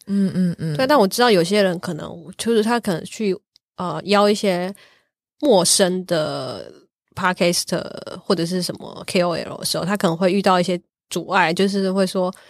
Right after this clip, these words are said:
Speaker 2: ，“诶，怎么对方都好几天没回呀？
Speaker 1: 嗯，嗯，嗯。
Speaker 2: 是不是不想要合作啊什么的？”但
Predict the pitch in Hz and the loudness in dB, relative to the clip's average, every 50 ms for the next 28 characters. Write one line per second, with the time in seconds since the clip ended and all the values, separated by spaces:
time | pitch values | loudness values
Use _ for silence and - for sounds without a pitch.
0 | _ _ _ _ _ _ - 277 285 - 214 185 175 170 - 226 208 196 - 196 | _ _ _ _ _ _ 0 0 0 2 2 2 2 2 2 4 4 4 4 2
1 | 185 190 190 185 202 196 196 175 196 190 196 180 - - 190 190 180 170 165 175 | 2 2 2 2 2 2 2 2 0 0 -2 -2 -4 -2 -2 -2 -2 -4 -6 -8
2 | - - - - - - - - - - - - _ _ _ - 202 202 190 170 | -8 -12 -16 -18 -18 -20 -20 -20 -20 -20 -20 -20 _ _ _ 0 2 4 4 4
3 | 170 180 165 160 160 151 - 220 233 220 - 247 - - 220 - 202 175 175 170 | 2 0 -2 -2 -2 -2 0 2 2 2 2 0 0 -2 -2 0 -2 -2 -4 -6
4 | 165 - - - 214 202 185 185 180 - - 180 170 180 - 202 196 196 185 175 | -10 -12 -6 -2 2 2 4 2 2 0 -2 -6 -6 -2 2 4 6 6 6 4
5 | 170 175 165 156 170 165 - - - - - - - - - - 190 - _ _ | 2 0 0 0 -2 -4 -4 -8 -12 -18 -20 -18 -18 -16 -16 -18 -18 -20 _ _
6 | _ _ _ _ _ _ _ _ _ _ _ - 294 269 226 226 | _ _ _ _ _ _ _ _ _ _ _ 2 4 6 6 4